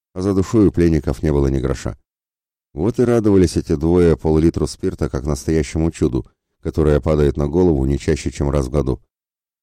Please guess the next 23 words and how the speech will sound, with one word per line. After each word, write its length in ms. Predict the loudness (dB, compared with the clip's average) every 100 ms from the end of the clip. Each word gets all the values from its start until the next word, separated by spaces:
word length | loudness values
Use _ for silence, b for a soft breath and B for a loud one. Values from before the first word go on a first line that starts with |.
| -10
Им 220 | -4 -2
было 340 | 0 2 0 -2
двадцать 480 | -4 -2 -2 -4 -4
пять 220 | -6 -4
Синему 400 | -2 0 0 -2 -4
и 100 | -2
двадцать 380 | -2 -2 -4
семь 220 | -2 -4 -2
Джонни, 340 | -2 -2 -6 _ _ _ _ _
а 100 | -6
вели 240 | -2 0 2
они 180 | 0
себя 260 | -2 -2 -2
как 220 | -2 -4
нищие 320 | -4 -4 -4
подростки. 500 | -2 -2 -2 -4 -12 -16 _ _ _ _ -10
На 120 | -4
это 240 | -2 0 0
было 220 | 2 2
тяжело 360 | 0 0 0
смотреть, 460 | -2 -4 -2 -2 -4
даже 300 | -4 -2 -2
осознавая, 680 | -2 -2 -2 0 0 0 -2